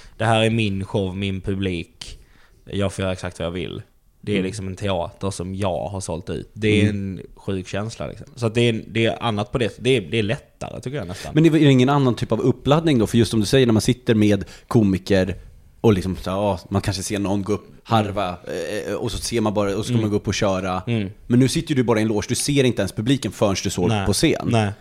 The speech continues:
Speaker 2: Hur, är det bättre eller sämre, menar du då?
Speaker 1: Ja, men man har ju sett, alltså, så här, eftersom man, när man bygger materialet så är man ändå på klubbarna hela tiden, så man ser ju alla ändå,
Speaker 2: Mm.
Speaker 1: liksom. Och sen så bara, "Ja, nu får du inte se dem på två månader." Ja, det gör ju inte så jävla mycket.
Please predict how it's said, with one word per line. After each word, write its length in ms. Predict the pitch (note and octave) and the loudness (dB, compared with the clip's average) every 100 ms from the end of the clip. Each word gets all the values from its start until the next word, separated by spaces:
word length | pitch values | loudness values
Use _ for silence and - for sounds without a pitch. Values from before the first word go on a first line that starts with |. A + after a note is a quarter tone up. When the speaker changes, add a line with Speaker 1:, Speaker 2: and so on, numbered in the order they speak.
| _ _ - - - | _ _ -20 -20 -2
Speaker 2:
Hur, 440 | F#3 F#3 A#2 F#2 G#1+ - - | 2 6 6 4 -2 -10 -2
är 80 | B2 | 4
det 100 | B2 | 4
bättre 320 | A#2 D#3+ - | 6 4 4
eller 100 | A#2+ | 4
sämre, 300 | - F3+ C3+ | 4 4 4
menar 180 | F2 B1+ | 2 0
du 60 | |
då? 80 | D#2 - - - - - - - | -2 -4 -16 -20 -20 -20 -20 -14
Speaker 1:
Ja, 60 | B2 | -4
men 160 | C#3 D3+ | 0 2
man 160 | E3 | 2
har 80 | F3+ | 2
ju 100 | E3+ | 2
sett, 560 | - - F3+ - - - | 2 0 2 0 0 0
alltså, 240 | C#3 D3 | 0 0
så 120 | D#3 | 4
här, 260 | C#3 A#2 G#2+ - - | 6 4 2 -4 -6
eftersom 260 | B2 C#3+ | -4 0
man, 120 | C3+ | 2
när 60 | C3+ | 4
man 180 | C3+ C3+ | 4 4
bygger 220 | C#3+ A2+ | 2 4
materialet 460 | A#2 A#2 E3+ B2 - | 2 0 0 -2 0
så 80 | |
är 80 | A2+ | -2
man 120 | G#2 | 0
ändå 240 | A2+ G2+ C3 | -2 -4 -4
på 100 | C#3+ | -2
klubbarna 360 | B2+ G#2+ G2+ | -2 0 -2
hela 160 | G2+ F#2+ | -2 -4
tiden, 200 | F#2 F2 | -4 -8
så 100 | G#2+ | -4
man 100 | G#2+ | -4
ser 380 | - B2 F#2+ F2 | 0 0 0 -2
ju 800 | E2+ F2+ F#2 F#2 F#2+ F#2 F#2+ E2 | -4 -2 -2 -2 -2 -2 -4 -6
alla 340 | - C3 F#2+ | -4 -2 -2
ändå, 500 | F#2 G2 A#2 - B1 - | -4 -6 -6 -8 -12 -10
Speaker 2:
Mm. 120 | - | -2
Speaker 1:
liksom. 260 | G2+ G2+ F#2 A#2 | -2 -2 -6 -10
Och 120 | G#2+ | -8
sen 160 | A#2 G#2 | -6 -6
så 100 | G#2 | -4
bara, 160 | G#2 | -4
"Ja, 60 | A2 | -2
nu 140 | A2+ | -4
får 120 | A2 A2 | -4 -4
du 40 | |
inte 140 | A2 G2+ | -4 -6
se 200 | F#2 D#2+ | -6 -6
dem 140 | G2+ | -6
på 100 | G#2 | -6
två 220 | - F#2 | -4 -6
månader." 480 | E2+ F2 D#2+ B1+ C2 | -6 -8 -8 -10 -10
Ja, 280 | F#2+ F#2 - - | -8 -10 -12 -10
det 180 | F2+ F2 | -8 -6
gör 180 | E2+ | -8
ju 60 | D2+ | -10
inte 180 | E2 - | -12 -12
så 180 | F2+ F2 | -12 -10
jävla 220 | F2+ F2+ | -10 -10
mycket. 320 | E2 - - | -12 -14 -18